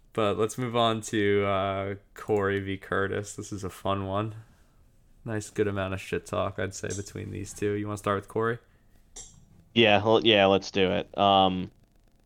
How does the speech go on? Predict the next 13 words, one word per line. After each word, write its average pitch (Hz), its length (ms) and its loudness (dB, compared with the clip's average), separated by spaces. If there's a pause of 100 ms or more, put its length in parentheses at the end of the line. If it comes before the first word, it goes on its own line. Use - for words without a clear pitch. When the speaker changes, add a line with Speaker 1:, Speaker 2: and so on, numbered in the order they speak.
(140)
Speaker 2:
so, 120 380 6
uh, 120 400 8
yeah, 120 340 6
I'm 104 280 2
just 110 220 -2
gonna 117 220 2
say 113 220 2
it 113 60 4
again. 113 500 0
Uh, 95 460 0
I 98 80 0
said 101 260 2
it 104 200 4